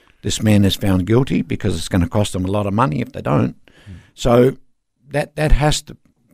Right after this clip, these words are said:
Speaker 1: come into view. Anyway, that's what I think anyway, my opinion. But these young men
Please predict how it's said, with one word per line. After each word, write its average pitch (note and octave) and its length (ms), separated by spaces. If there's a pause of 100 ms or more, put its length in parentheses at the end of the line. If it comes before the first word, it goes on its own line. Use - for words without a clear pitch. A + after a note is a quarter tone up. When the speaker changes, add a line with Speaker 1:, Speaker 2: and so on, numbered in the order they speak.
Speaker 1:
come A2+ 220
into G2 180
view. G#2 180 (160)
Anyway, D#2+ 300
that's F#2 220
what F2+ 100
I E2 120
think E2 280
anyway, D2+ 360 (340)
my E2+ 180
opinion. E2+ 420 (400)
But - 160
these C3+ 220
young A#2 200
men A2 380